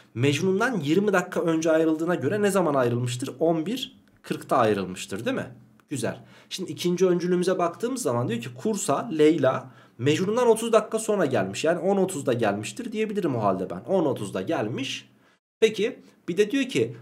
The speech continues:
Mecnun'dan elli dakika sonra ayrılmış. Yani on ikiyi elli geç ayrılmış diyebilirim. Selim, Mecnun ve Leyla'nın kurs merkezlerinde bulunma süreleri sırasıyla S, M ve L'dir. S,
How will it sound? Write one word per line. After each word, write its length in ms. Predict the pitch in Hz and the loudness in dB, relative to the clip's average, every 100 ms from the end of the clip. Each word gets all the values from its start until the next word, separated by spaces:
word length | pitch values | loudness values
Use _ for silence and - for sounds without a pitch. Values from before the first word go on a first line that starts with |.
| - | -10
Mecnun'dan 540 | 117 185 208 233 240 190 | 0 2 2 2 0 2
elli 220 | 175 214 | 2 4
dakika 260 | 196 185 208 | 2 0 -4
sonra 300 | - 156 127 | -2 2 4
ayrılmış. 680 | 107 98 82 - - - - _ _ - | 2 0 -6 -10 -12 -12 -18 _ _ 0
Yani 180 | 165 170 | 0 2
on 200 | 185 196 | 2 2
ikiyi 560 | - - 113 208 - - _ _ _ _ _ | 0 -4 0 0 -2 -14 _ _ _ _ _
elli 260 | 127 160 156 | -2 0 0
geç 240 | 120 - | 0 -2
ayrılmış 540 | 92 92 92 156 - | -4 -4 -6 -6 -6
diyebilirim. 420 | 165 139 110 92 - - _ _ _ _ _ | 2 2 2 -8 -14 -20 _ _ _ _ _
Selim, 400 | - 196 226 240 | 0 2 2 0
Mecnun 420 | 190 185 170 214 | 2 0 0 0
ve 120 | 180 165 | 2 2
Leyla'nın 440 | 160 147 127 113 | 2 2 0 -4
kurs 280 | - - - | -6 -8 -4
merkezlerinde 800 | 156 135 139 120 110 98 95 90 | -4 -4 -6 -6 -8 -10 -10 -10
bulunma 340 | 98 101 160 | -8 -6 -2
süreleri 440 | 208 196 160 123 104 | -4 0 0 2 -2
sırasıyla 500 | - 117 117 143 202 | -2 -2 -2 -2 -4
S, 400 | - 165 160 170 | -2 0 0 -2
M 380 | 135 147 156 156 | -2 0 0 0
ve 120 | 170 | 2
L'dir. 300 | 151 117 - | 2 2 -4
S, 600 | - - 104 107 151 | -8 -6 -2 -2 -4